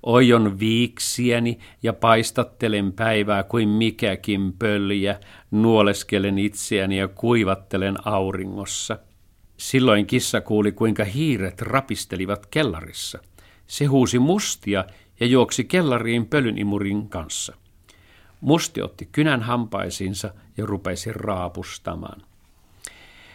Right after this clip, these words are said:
Minulle on nyt tullut karvan lähtöaika. Vanha karva lähtee tukkoina, ei pitäisi mennä sisälle ollenkaan. Sitten kasvaa uusi, siisti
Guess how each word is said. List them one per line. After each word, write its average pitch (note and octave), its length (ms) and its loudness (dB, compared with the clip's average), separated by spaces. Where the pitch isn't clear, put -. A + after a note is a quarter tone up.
Minulle C3+ 760 2
on C3 200 2
nyt C3+ 300 0
tullut B2 420 2
karvan A2+ 680 2
lähtöaika. G#2 1000 -4
Vanha C3 540 4
karva B2 440 2
lähtee G#2+ 480 -2
tukkoina, A#2 640 0
ei B2+ 140 2
pitäisi B2 480 0
mennä A#2 260 2
sisälle C3 480 0
ollenkaan. F#2+ 800 -2
Sitten D#3 520 0
kasvaa A2 520 0
uusi, C#3+ 760 0
siisti B2 880 -2